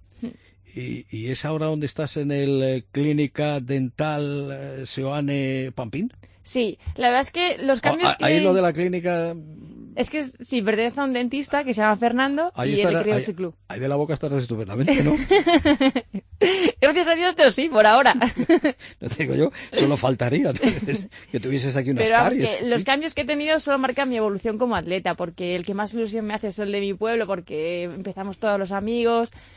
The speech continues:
Speaker 1: las equipaciones las elegimos entre nosotros y fue muy bonito. Y el resto ha sido una evolución atlética que te lleva a eso, pues a cambios.
Speaker 2: Y eso, eh, vas cambiando, no solamente por esa evolución de la que hablas, sino porque también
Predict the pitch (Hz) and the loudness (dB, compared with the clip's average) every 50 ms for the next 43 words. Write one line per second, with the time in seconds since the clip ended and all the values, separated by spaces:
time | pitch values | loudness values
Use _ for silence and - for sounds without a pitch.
0 | - - - 214 202 196 196 208 214 185 220 202 202 - 233 233 220 226 220 220 | -20 -10 -6 -4 -4 -2 -2 -2 0 2 2 2 2 2 2 2 2 2 2 0
1 | 196 208 202 202 - 214 208 196 - 202 185 190 202 190 180 175 - 233 226 233 | 0 0 -2 -2 -2 -2 -4 -4 -4 -6 -4 -4 -4 -4 -4 -2 -2 -2 0 0
2 | 233 226 - 214 - 208 202 208 202 180 165 175 175 - 175 160 - 202 190 - | 0 -2 -2 -6 -6 -4 -4 -4 -4 -4 -4 -6 -4 -2 -2 0 2 0 0 0
3 | 226 220 - 269 277 - 294 302 285 269 240 208 202 202 196 226 233 240 247 233 | -2 -2 -2 -4 -2 -2 -2 -2 2 2 2 2 2 0 0 -2 -2 -2 -2 -2
4 | 240 247 247 269 240 262 262 254 208 220 190 185 180 170 170 180 214 208 185 175 | -2 -4 -4 -6 -6 -6 -8 -6 -4 -4 -2 -2 -2 -4 -4 -2 0 2 2 2
5 | 190 196 180 185 160 180 170 - 175 - 202 202 185 170 165 165 165 - _ _ | 0 -2 -4 -6 -8 -8 -8 -8 -8 -6 -6 -6 -6 -6 -8 -10 -12 -16 _ _
6 | - 139 147 147 170 175 170 170 165 151 156 151 156 151 - - 147 131 131 160 | 4 4 4 6 4 2 0 0 -4 -8 -8 -8 -8 -12 -12 -12 -14 -6 -2 -2
7 | 160 - - 165 147 160 170 175 180 190 190 - - 123 127 143 143 - 151 156 | -2 0 -2 -2 0 0 0 0 -2 -4 -6 -6 -6 -6 -4 -4 -4 -4 -2 -4
8 | 147 143 147 127 139 135 131 117 135 131 127 123 120 101 135 151 143 131 127 123 | -4 -2 -2 -2 -2 -4 -2 -2 -2 -2 0 -2 -2 -2 -4 -4 -2 -2 -2 -2
9 | 104 127 139 160 170 - - 127 123 117 127 117 107 113 127 127 131 156 151 | -2 -2 0 0 0 -2 0 -2 -2 -2 -2 -4 -4 -4 -4 -2 0 -2 -2